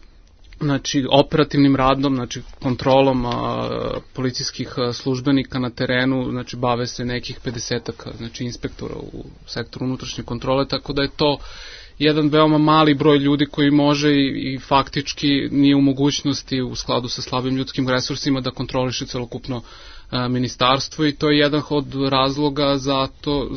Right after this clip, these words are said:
zašto građani na osnovu istraživanja javnog, e, mnjenja smatraju da je, ovaj, policija korumpirana.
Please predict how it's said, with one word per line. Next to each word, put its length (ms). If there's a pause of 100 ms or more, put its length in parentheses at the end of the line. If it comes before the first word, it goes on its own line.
zašto 380
građani 560
na 120
osnovu 260
istraživanja 760
javnog, 500
e, 180
mnjenja 460
smatraju 540
da 140
je, 240 (560)
ovaj, 460
policija 540
korumpirana. 600